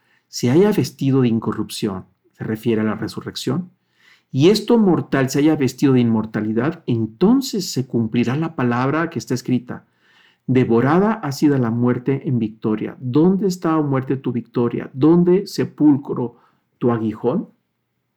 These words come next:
Y ahí es donde dice el apóstol Pablo que Cristo le quitó el aguijón a la muerte.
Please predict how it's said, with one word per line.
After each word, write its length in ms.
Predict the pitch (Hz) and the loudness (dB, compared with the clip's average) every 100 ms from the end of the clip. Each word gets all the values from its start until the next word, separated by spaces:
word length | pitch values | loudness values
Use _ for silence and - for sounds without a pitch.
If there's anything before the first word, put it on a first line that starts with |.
| _ _ _ _ _ _ _ _ - | _ _ _ _ _ _ _ _ -4
Y 40 | |
ahí 80 | 135 | 2
es 60 | 196 | 2
donde 220 | 208 190 | 2 2
dice 220 | 185 190 | 2 0
el 80 | 190 | -2
apóstol 420 | 180 180 190 180 | -2 -4 -2 -2
Pablo 380 | 165 147 151 185 _ _ _ _ _ _ _ _ | -2 -6 -8 -14 _ _ _ _ _ _ _ _
que 160 | 131 - | -8 -2
Cristo 380 | 175 - - | -2 -2 -2
le 160 | 226 214 | 0 -2
quitó 320 | - - 180 | -6 -4 2
el 80 | 180 | 4
aguijón 800 | 170 139 120 - 160 117 92 90 _ _ _ _ _ _ _ _ _ | 2 0 -4 -2 -2 0 -4 -12 _ _ _ _ _ _ _ _ _
a 100 | 117 | -12
la 120 | 104 | -8
muerte. 580 | 110 113 92 - _ _ | -6 -8 -8 -16 _ _